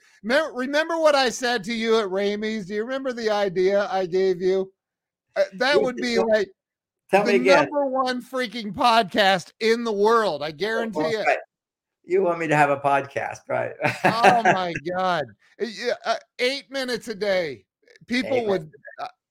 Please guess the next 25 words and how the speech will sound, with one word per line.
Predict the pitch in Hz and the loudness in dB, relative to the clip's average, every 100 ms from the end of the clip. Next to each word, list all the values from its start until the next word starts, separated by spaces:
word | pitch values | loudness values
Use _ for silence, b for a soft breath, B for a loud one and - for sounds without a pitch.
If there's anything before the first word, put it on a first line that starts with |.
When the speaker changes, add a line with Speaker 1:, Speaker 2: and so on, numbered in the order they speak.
| _ - | _ -4
Speaker 1:
I'm | 196 214 | -2 -2
telling | 233 220 214 185 | -4 -4 -4 -4
you, | |
Speaker 2:
May-, | 165 - | -4 0
maybe | 196 | 0
Speaker 1:
people | 202 | 4
would | 190 | 6
Speaker 2:
that's | 185 - | 6 6
Speaker 1:
just | 165 | -4
Speaker 2:
it. | - | 0
Maybe | 185 202 | 2 4
that, | 196 190 - _ | 4 2 -10 _
you | 180 | -2
know, | 185 175 | 0 2
during | 190 214 208 | 4 2 4
the, | 190 151 | 2 2
during | 180 196 | 2 2
the | 175 | 2
lockdown, | 165 170 165 160 151 | 4 4 2 -2 -2
I | 147 | 0
did, | 147 143 139 127 | -2 -2 -4 -2
uh, | 131 123 - | -2 -2 -6
three | 151 | -4
hundred | 156 147 139 | -4 -2 0
hours, | 127 123 123 113 107 - | 0 0 0 -4 -8 -16